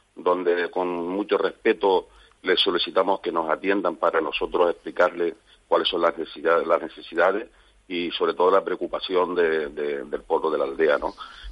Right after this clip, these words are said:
Pero es verdad, mm, ya sabemos cómo son los políticos, te hacen promesas, eh, generalmente todos los han hecho promesas que, mm, que no, no se han cumplido ninguna.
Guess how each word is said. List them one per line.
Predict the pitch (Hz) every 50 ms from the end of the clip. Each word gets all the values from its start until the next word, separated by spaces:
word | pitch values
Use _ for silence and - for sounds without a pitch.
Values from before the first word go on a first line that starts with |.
| -
Pero | - 101 95 90 92 92 90 90 90 87 85 82 82 -
es | - 101 98
verdad, | 110 113 110 110 110 120 - - -
mm, | 87 90 92 92 92 90 87 87 85 85 85 85
ya | 87 90 87
sabemos | - 95 90 90 95 98
cómo | - 107 98 95
son | - 92 87
los | - -
políticos, | - 76 80 87 - 110 - - 87
te | - 85
hacen | 82 - - 82 78
promesas, | - - 87 90 107 113 113 - 131 135 143 - _ _ _ _ - - _ _ _
eh, | - 85 85 82 80 80 78 76 73 - - - - - - 57 - - -
generalmente | - - 85 85 90 98 98 98 104 104 104 - 98 92
todos | - 98 101 95 92 90 85
los | - -
han | 85 82 92 95
hecho | 92 - 87
promesas | - - 90 82 82 98 101 - - 117 107
que, | - - 98 85 82 69
mm, | 78 76 71 76 78 80 78 76 73 69 - _
que | - 80 76 76 76 73
no, | 82 85 87 87 - - -
no | - 95 98
se | 110 107
han | 101
cumplido | - - 80 - - 87 82
ninguna. | 78 78 78 76 80 82 80 78